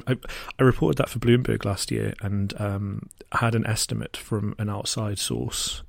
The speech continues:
uh, that put it at about, I think it was probably ten million dollars, about seven and a half million, no, sorry, six million pounds.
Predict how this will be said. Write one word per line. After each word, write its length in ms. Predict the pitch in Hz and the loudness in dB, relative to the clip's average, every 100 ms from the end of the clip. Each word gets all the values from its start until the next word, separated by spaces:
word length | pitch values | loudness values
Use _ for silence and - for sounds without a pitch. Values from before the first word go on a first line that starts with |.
| - | -2
uh, 160 | 104 104 | 0 0
that 200 | 101 - | -2 0
put 160 | 113 | 2
it 120 | 107 | 2
at 220 | - - - | 0 -4 -4
about, 580 | 104 107 - - - - - | -2 -2 -2 -4 -4 -6 -8
I 20 | |
think 160 | - 117 | -4 -4
it 20 | |
was 80 | 117 | -4
probably 220 | 123 98 | -4 -6
ten 320 | - 110 104 | -4 -2 0
million 300 | 107 104 98 | 2 2 2
dollars, 340 | 98 101 104 104 | 0 0 -2 -4
about 220 | - - _ - | -8 -10 _ -4
seven 340 | - 104 104 | 2 2 2
and 80 | 98 | -2
a 60 | 101 | -2
half 260 | 98 95 | -2 -2
million, 400 | 107 101 98 101 - - - - - - - | -2 0 0 -4 -8 -20 -20 -20 -20 -2 2
no, 80 | |
sorry, 200 | 107 104 | 4 4
six 260 | 92 - - | 2 0 4
million 340 | 120 107 101 98 | 4 6 4 2
pounds. 500 | 104 98 92 - | 0 0 -2 -8